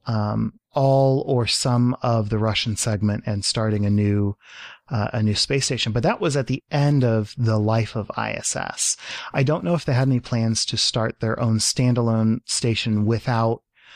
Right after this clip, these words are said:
um, using the modules at I S S. Um, and if they pull out of I S S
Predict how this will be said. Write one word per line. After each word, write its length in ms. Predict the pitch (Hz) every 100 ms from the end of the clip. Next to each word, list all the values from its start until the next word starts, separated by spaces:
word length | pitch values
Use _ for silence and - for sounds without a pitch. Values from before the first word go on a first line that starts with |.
| - - _ -
um, 500 | 113 104 101 101 -
using 560 | 127 113 113 110 113 107
the 60 |
modules 460 | 104 104 101 107 101
at 140 | 107
I 140 | 104 107
S 180 | 107 131
S. 380 | 120 - - - _ - - _ _
Um, 320 | 117 107 107 - -
and 360 | 160 139 131 -
if 160 | 147 -
they 300 | 143 143 135
pull 420 | - 185 175 180
out 220 | 151 147
of 120 | 135
I 200 | 117 127
S 180 | 120 -
S 440 | 127 117 - -